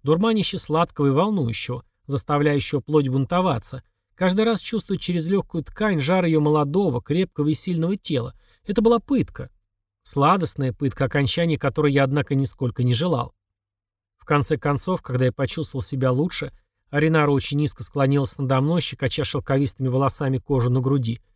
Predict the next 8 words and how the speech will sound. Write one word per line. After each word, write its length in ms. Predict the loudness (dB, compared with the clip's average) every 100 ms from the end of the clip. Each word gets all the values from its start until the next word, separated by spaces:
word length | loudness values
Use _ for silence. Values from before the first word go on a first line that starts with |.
| _ _ -2
я 160 | 2 2
не 100 | 2
удержался 580 | 2 2 2 2 0
и 40 | -4
заключил 440 | -4 -4 0 0
девушку 420 | 2 0 -2 -4
в 60 | -2
объятия, 580 | 0 0 0 -2 -8